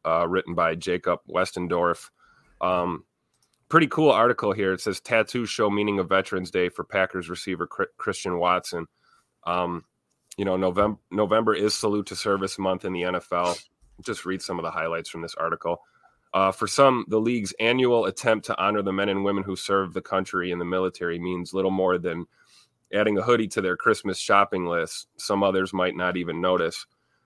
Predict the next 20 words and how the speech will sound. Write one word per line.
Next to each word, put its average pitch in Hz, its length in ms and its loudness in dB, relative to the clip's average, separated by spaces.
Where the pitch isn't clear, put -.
For 110 120 0
Packers 127 400 4
receiver 113 380 0
Christian 110 460 4
Watson, 104 380 2
this 98 180 0
month 101 260 2
carries 101 340 0
a 85 60 -6
special 101 400 0
significance 98 800 -4
with 90 140 -2
a 90 60 -4
bond 95 280 2
between 92 320 -6
family 92 360 -2
members 92 360 0
that 87 200 -6
spans 90 380 -4
generations. 87 920 -4